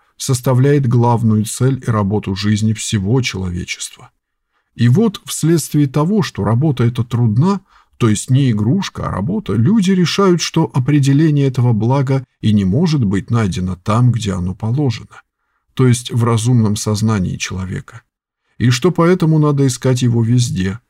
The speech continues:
только не там, где оно указано. Это вроде того, чтобы делал человек, которому дали на записке точное указание того, что ему нужно,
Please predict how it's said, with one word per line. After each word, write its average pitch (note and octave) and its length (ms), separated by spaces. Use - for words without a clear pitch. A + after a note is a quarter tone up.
только G2+ 300
не G2 140
там, C#3 320
где F#2+ 200
оно F#2+ 300
указано. - 680
Это F3 220
вроде E3 320
того, E3+ 320
чтобы C#3+ 320
делал D3 260
человек, C#3+ 540
которому A#2 500
дали B2 280
на G#2 160
записке B2 540
точное C#3+ 480
указание A#2+ 600
того, G#2 400
что - 220
ему G2 260
нужно, G#2+ 480